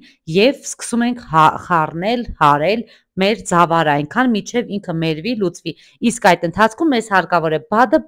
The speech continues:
բաժանել մասերի, առանձնացնել փափկամիսը և այսպես, տեսեք, այնքան է եփել բադը, որ հեշտությամբ սենց մասերի է բաժանվում, հեռացնում ենք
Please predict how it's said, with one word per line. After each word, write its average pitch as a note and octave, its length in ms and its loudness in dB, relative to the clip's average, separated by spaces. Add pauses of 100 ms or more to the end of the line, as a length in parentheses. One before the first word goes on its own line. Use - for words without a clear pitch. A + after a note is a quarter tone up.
բաժանել D#3 560 0
մասերի, D#3 560 -4
առանձնացնել D3 720 -6
փափկամիսը D3 800 0 (540)
և A3 340 4 (260)
այսպես, E3+ 400 -6
տեսեք, F3+ 320 -10
այնքան E3+ 300 -2
է E3 80 0
եփել D#3 340 -2
բադը, E3+ 280 0
որ G3 160 0
հեշտությամբ E3 680 -4
սենց - 260 -12
մասերի C#3+ 420 -6
է C#3 80 -6
բաժանվում, A3 640 2 (320)
հեռացնում G#3 680 2
ենք D#3 220 -4